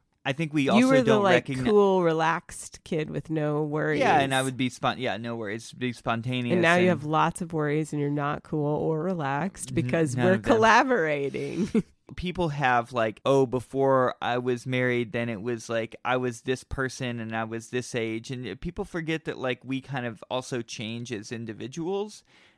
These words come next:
Speaker 1: And, and that's okay. That's not necessarily a bad thing. Like, I would be a different solo single person now than I was when I was
Speaker 2: Right.
Speaker 1: twenty-four.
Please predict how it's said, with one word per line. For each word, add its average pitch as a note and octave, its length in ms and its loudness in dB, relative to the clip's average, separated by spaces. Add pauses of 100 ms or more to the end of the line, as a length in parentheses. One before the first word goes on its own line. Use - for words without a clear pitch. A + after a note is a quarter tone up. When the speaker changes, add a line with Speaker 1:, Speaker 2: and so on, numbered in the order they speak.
(180)
Speaker 1:
And, A#2+ 680 2 (200)
and C#3+ 160 0
that's C#3+ 220 -2
okay. C3+ 640 -2 (140)
That's A#2+ 260 -8
not A#2 180 -4
necessarily A2 1040 -8
a B2+ 120 -2
bad A#2 400 0
thing. A#2 300 -6
Like, G2+ 380 -12
I C#3+ 140 2
would D3+ 220 2
be C#3 160 2
a B2 40 4
different B2+ 520 -2
solo B2 480 0
single A#2+ 360 -6
person A#2 460 -6
now A2 300 0
than A2+ 180 -6
I A2 80 -4
was G#2+ 340 -6
when A2 120 -8
I F#2+ 80 -6
was E3 140 -4
Speaker 2:
Right. C#3 80 -6
Speaker 1:
twenty-four. G2+ 600 -10